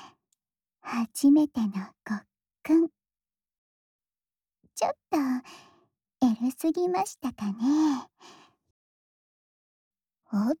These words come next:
と、もうおちんちんはしまってくださいね。さすがにこれ以上は。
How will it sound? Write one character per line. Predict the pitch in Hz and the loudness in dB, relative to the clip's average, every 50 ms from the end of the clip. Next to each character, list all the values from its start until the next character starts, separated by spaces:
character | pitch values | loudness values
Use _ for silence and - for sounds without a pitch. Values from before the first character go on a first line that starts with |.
| _ _ _ _ - | _ _ _ _ 2
と、 | 392 330 | 2 4
も | 269 247 226 202 202 208 - - - - - - - - - - - _ _ _ _ - 415 403 427 440 466 453 392 285 254 | 4 2 0 0 -2 -4 -8 -8 -8 -8 -8 -8 -8 -12 -14 -20 -20 _ _ _ _ -2 0 2 2 2 0 -2 -2 2 2
う | 262 | 2
お | 269 | 2
ち | - - - 349 359 | 2 2 2 4 4
ん | 370 - | 4 2
ち | - - 302 | 0 0 2
ん | 277 247 226 | 2 2 2
は | 214 220 | 2 0
し | - - - 240 | 0 2 4 6
ま | 226 233 | 6 4
っ | 262 | 4
て | - - 285 277 | 0 -2 -4 -2
く | - 277 | 0 0
だ | 269 269 277 | -2 -2 -2
さ | - 294 285 | -2 -2 -2
い | 277 | -2
ね。 | 254 214 190 202 226 285 339 392 440 508 587 - _ _ _ _ _ _ _ - - _ _ _ _ _ _ _ _ _ _ - 277 | -2 -4 -4 -6 -4 -2 -2 0 -2 -2 -6 -10 _ _ _ _ _ _ _ -20 -20 _ _ _ _ _ _ _ _ _ _ -4 -4
さ | - - - 202 208 | -2 -4 -6 -8 -8
す | - - 262 | -6 -4 -4
が | 262 294 302 | -2 2 2
に | 311 330 359 381 | 4 4 2 0
こ | - 349 349 359 | 0 -2 -2 -2
れ | - - 381 403 | -2 -4 -4 -4
以 | 403 | -2
上 | - 349 330 | 0 2 4
は。 | 294 262 247 240 226 214 214 - - - | 4 4 4 2 0 -2 -4 -8 -12 -14